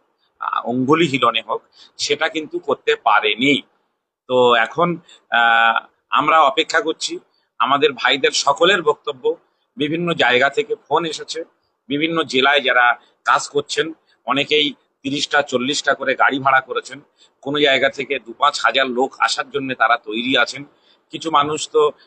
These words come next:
পায়ে হেঁটে আসার জন্যও তৈরি হয়েছেন। উত্তরবঙ্গ, কোচবিহার থেকে যারা স্বেচ্ছাসেবক, তারা ট্রেনে উঠে পড়েছেন। এই অবস্থাতে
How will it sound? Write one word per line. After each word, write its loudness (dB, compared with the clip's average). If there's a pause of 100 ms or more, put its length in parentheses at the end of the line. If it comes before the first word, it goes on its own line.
(200)
পায়ে 4
হেঁটে -2
আসার 0
জন্যও -4
তৈরি -2
হয়েছেন। -4 (460)
উত্তরবঙ্গ, 2
কোচবিহার -2
থেকে -6
যারা 2
স্বেচ্ছাসেবক, -2 (380)
তারা 2 (180)
ট্রেনে 2
উঠে 2
পড়েছেন। -2 (540)
এই 2
অবস্থাতে 0